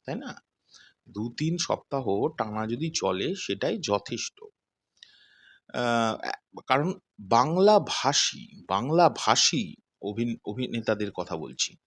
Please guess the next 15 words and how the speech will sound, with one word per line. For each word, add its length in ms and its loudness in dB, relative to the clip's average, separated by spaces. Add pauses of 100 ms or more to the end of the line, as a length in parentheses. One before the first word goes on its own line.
(400)
তো 80 2
এখানে 340 4
মেগাস্টারকে 1200 4
তামান্নার 500 -2
সঙ্গে 400 -2
তুলনা 680 4
করে 420 6 (600)
আমার 220 0
মনে 220 0
হয় 160 -2
না 120 -2
কোনো 320 -6
লাভ 360 0
আছে। 320 -6 (320)
এটা 140 0